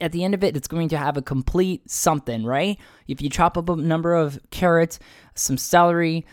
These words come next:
and, like, some lettuce, some peppers, you g-,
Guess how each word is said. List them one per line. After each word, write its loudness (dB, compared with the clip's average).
and, 0
like, -8
some 0
lettuce, 4
some -4
peppers, 2
you -6
g-, -18